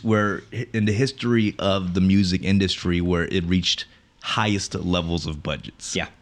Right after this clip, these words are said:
Speaker 1: And what did you see cha-, like, how did you navigate through that, having that much money to deal with? Was it essentially more easier, harder? Like, how did that get?
Speaker 2: Sometimes I think that the, there, uh, you know, the, the money keeps getting,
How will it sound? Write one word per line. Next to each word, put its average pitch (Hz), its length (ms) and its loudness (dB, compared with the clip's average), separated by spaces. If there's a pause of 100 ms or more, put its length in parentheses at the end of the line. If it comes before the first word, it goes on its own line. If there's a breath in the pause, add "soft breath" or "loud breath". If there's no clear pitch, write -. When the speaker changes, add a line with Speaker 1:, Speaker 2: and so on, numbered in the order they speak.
(160)
Speaker 1:
And 101 260 2
what 120 220 4
did 123 160 2
you 113 100 4
see 107 320 2
cha-, - 240 -2
like, 101 220 0
how 110 220 0
did 120 140 2
you 110 160 2 (220)
navigate 101 640 0
through 92 140 0
that, 87 240 -2
having 95 340 -2
that 90 260 -2
much 92 220 -4
money 90 220 0
to 85 100 -6
deal 85 380 -2
with? 82 180 -8
Was 101 180 0
it 104 120 0 (420 loud breath)
essentially 113 380 2
more 95 160 4
easier, 147 500 4
harder? 120 360 2
Like, 104 140 0
how 110 140 0
did 104 100 -2
that 98 200 0
get? 90 280 -4 (220 loud breath)
Speaker 2:
Sometimes - 460 -2
I 277 80 2
think 208 280 0
that 160 320 0
the, 127 360 0
there, 120 400 0 (260)
uh, 131 100 -6
you 135 100 -4
know, 131 80 0
the, 131 220 -2
the 139 120 -4
money 214 340 -2 (200)
keeps - 260 -8
getting, 127 420 0